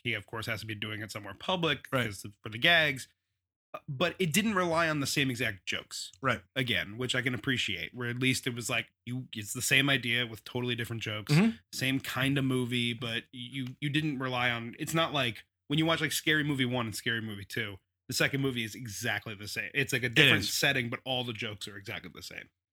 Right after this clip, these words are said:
Speaker 1: I'm gonna say my favorite moment is, uh, toward the end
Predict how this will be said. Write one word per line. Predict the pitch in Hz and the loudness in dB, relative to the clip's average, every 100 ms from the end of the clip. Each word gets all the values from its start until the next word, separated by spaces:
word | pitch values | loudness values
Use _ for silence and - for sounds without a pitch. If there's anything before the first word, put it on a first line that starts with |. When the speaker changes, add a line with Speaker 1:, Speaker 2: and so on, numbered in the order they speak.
| _ _ _ - | _ _ _ 2
Speaker 1:
I'm | 170 | 4
gonna | 170 143 | 4 2
say | 143 | 0
my | 127 123 120 | 0 0 -2
favorite | - - 135 123 120 - - | -4 0 2 2 -6 -8 -12
moment | 104 92 92 - - _ _ 139 | -10 -10 -14 -20 -20 _ _ 0
is, | 135 120 110 - - - _ _ _ _ _ | 2 2 -2 -6 -8 -12 _ _ _ _ _
uh, | 135 120 | -2 0
toward | 113 139 135 | -2 -2 0
the | 131 | 0
end | 131 135 120 117 | 2 0 -2 -8